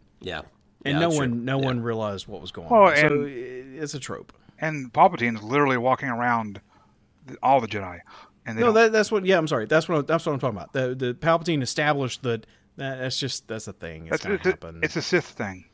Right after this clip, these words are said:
Speaker 2: It's a Sith thing.
Speaker 3: Now,
Speaker 2: You
Speaker 3: see
Speaker 2: wouldn't understand.
Speaker 3: Yeah, well, obviously, see, it's only one-sided 'cause Dooku knew that Obi-Wan was there. It was the
Speaker 1: Yeah.
Speaker 3: other way around that didn't work.
Speaker 1: Exactly.
Speaker 2: Right.
Speaker 1: Exactly. Yeah. No, I agree with that.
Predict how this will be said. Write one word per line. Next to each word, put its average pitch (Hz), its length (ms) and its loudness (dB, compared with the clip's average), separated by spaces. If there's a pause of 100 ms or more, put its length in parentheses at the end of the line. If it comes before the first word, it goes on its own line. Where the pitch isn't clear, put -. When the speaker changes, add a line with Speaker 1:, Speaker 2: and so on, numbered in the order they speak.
(520)
Speaker 2:
It's - 200 -12
a 95 80 -10
Sith 381 300 -10
thing. - 360 -12 (180)
Speaker 3:
Now, 160 100 -4
Speaker 2:
You 151 40 -4
Speaker 3:
see 185 220 4
Speaker 2:
wouldn't 156 160 -2
understand. 165 520 -10 (220)
Speaker 3:
Yeah, 160 140 0
well, 180 200 -12 (420)
obviously, 165 840 6 (260)
see, - 160 2
it's 165 80 2
only 185 180 2
one-sided 160 540 2
'cause 120 160 -8 (240)
Dooku 156 340 -2
knew 131 460 0
that 110 300 2
Obi-Wan 135 360 -4
was 87 80 -16
there. 92 240 -16 (440)
It - 60 -8
was 120 80 -6
the 151 60 4
Speaker 1:
Yeah. 151 40 6
Speaker 3:
other 139 80 2
way 135 100 6
around 131 320 6
that 110 100 -4
didn't 104 180 -8
work. 101 280 -12 (160)
Speaker 1:
Exactly. 101 340 -4
Speaker 2:
Right. 92 180 -6
Speaker 1:
Exactly. 104 360 -2 (240)
Yeah. 101 120 -6 (240)
No, 127 120 -2
I 110 80 2
agree 110 160 0
with 92 80 -2
that. 87 240 -10